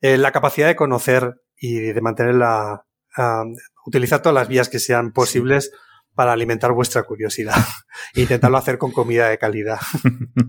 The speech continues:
Speaker 2: Bueno, muchísimas gracias, Antonio. Así que
Speaker 1: Muchis-
Speaker 2: yo creo que nuestros oyentes lo van a disfrutar muchísimo porque hemos tocado muchísimos temas, así que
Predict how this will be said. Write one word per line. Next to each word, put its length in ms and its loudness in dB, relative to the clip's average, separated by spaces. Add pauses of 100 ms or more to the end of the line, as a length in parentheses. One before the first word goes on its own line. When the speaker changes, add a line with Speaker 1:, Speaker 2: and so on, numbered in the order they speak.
(720)
Speaker 2:
Bueno, 320 4 (300)
muchísimas 440 2
gracias, 200 4
Antonio. 380 4
Así 180 -4
que 280 2
Speaker 1:
Muchis- 200 -4
Speaker 2:
yo 100 6
creo 140 4
que 140 6
nuestros 240 4
oyentes 420 4
lo 120 2
van 160 2
a 360 2
disfrutar 360 2
muchísimo 440 4
porque 200 2
hemos 140 2
tocado 600 2
muchísimos 420 2
temas, 280 -2
así 100 0
que 280 0